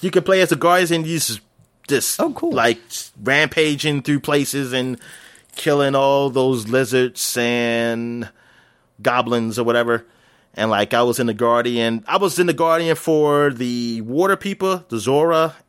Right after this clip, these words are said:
Speaker 1: and the Goron. And shooting, like, using the powers and stuff like that. So that was cool, 'cause I was like, "Oh, I didn't know you could do this in this game."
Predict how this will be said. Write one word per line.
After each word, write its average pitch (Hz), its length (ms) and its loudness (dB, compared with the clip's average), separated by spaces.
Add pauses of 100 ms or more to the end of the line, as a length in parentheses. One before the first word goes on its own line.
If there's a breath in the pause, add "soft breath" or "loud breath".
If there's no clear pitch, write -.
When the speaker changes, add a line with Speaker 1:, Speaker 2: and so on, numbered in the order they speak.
Speaker 1:
and 123 640 -2 (460)
the 120 80 -8
Goron. 101 560 0 (580)
And 107 180 -6
shooting, 120 360 -2
like, 110 320 -2
using 117 180 -2
the 107 60 -2
powers 110 320 2
and 101 80 -8
stuff 107 140 -2
like 107 100 -4
that. 123 160 0
So 220 80 2
that 403 140 2
was 330 120 -4
cool, 160 300 2
'cause - 180 -6
I 233 40 4
was 311 80 -2
like, - 100 -4
"Oh, 403 140 2
I 247 100 4
didn't 392 120 0
know 165 40 2
you 139 100 0
could 113 100 -14
do 123 100 0
this 113 120 -2
in 113 60 -6
this 104 140 -8
game." 123 200 -4